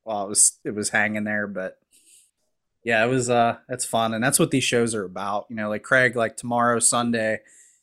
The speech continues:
you know, that's the type of stuff, like, I hope you guys have three, four, five, six guys in a booth at a time,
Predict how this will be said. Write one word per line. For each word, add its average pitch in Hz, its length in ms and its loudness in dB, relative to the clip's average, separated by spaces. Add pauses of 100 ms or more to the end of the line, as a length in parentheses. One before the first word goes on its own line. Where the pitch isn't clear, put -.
(120)
you 117 60 -6
know, 110 160 0
that's 123 240 4
the 120 80 0
type 120 260 0
of - 60 -4
stuff, 117 320 2
like, 113 140 -4
I 110 100 -2
hope 127 340 -2
you 117 140 -4
guys 110 460 0 (460)
have 107 260 -2
three, 123 240 0
four, 117 260 2
five, 110 340 2
six - 280 -2
guys 110 320 0
in 107 100 -6
a 98 40 -10
booth 113 300 -4
at 101 140 -2
a 98 60 -8
time, 101 480 -8